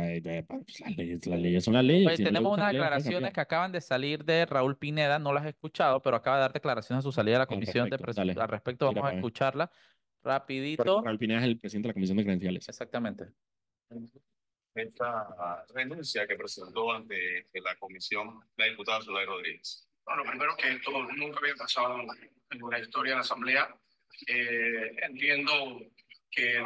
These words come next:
Speaker 4: se debe presentar, eh, la renuncia a la presidencia del secretario general. Ellos tienen que darle curso a la Comisión de Credenciales para que la Comisión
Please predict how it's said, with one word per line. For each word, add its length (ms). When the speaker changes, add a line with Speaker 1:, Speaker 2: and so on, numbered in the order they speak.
Speaker 4:
se 120
debe 320
presentar, 580
eh, 400
la 140
renuncia 480
a 60
la 140
presidencia 520
del 80
secretario 440
general. 360
Ellos 220
tienen 240
que 60
darle 380
curso 500
a 40
la 80
Comisión 440
de 100
Credenciales 520
para 240
que 160
la 140
Comisión 420